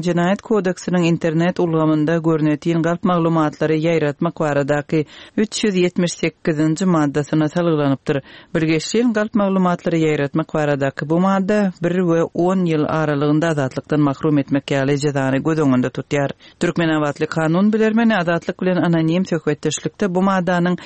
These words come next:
Türkmenistanda internet torunyň ösüşini we internet hyzmatlaryny hukuk taýdan düzgünleşdirmek hakynda iki müň on dördünji ýylda kabul edilen kanun esasynda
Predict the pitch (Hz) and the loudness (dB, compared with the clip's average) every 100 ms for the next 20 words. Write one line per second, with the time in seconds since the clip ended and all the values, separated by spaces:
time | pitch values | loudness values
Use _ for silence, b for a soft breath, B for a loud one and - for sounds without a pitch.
0 | B B - 214 202 180 - 175 175 175 | B B -6 -2 0 -2 -2 0 0 0
1 | 180 180 175 175 190 - 185 185 175 170 | 0 0 0 0 0 0 0 2 2 0
2 | 170 160 170 175 165 160 156 160 156 175 | -2 -2 0 2 2 0 0 -2 0 -2
3 | - 170 160 151 156 151 156 160 B B | -2 0 0 0 -2 0 2 0 B B
4 | B - 170 185 - - 165 151 160 160 | B -6 -2 -2 -2 -2 -2 0 0 0
5 | 160 160 156 147 - 151 156 160 165 - | 0 2 2 0 -2 -2 -2 0 -4 0
6 | 160 156 143 147 151 147 143 139 139 143 | 0 0 0 2 2 2 2 0 0 0
7 | 160 147 - 156 147 147 139 156 147 156 | 0 -2 -4 -2 0 -2 -2 -2 -2 0
8 | 147 147 147 143 143 135 139 135 143 | 2 2 2 0 -2 -2 0 2 0